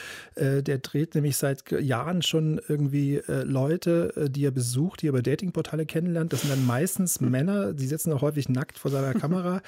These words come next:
Es geht da auch um Spielarten des Sexuellen, die bestimmt nicht das sind, was man so im Kopf hat, wenn man,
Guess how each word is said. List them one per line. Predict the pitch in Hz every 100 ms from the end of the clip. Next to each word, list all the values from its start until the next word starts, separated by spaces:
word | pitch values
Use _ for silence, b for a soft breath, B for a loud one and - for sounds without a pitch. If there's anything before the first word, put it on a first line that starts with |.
| B B B -
Es | -
geht | 156
da | -
auch | -
um | 151
Spielarten | - 185 180 170
des | 156
Sexuellen, | 170 - 165 160 170 170
die | 156
bestimmt | 143 - 175 -
nicht | 156 156 - -
das | 147 -
sind, | 165 147
was | 143 143 151
man | 143
so | 131 156
im | 135
Kopf | 165 -
hat, | 139
wenn | 143
man, | 151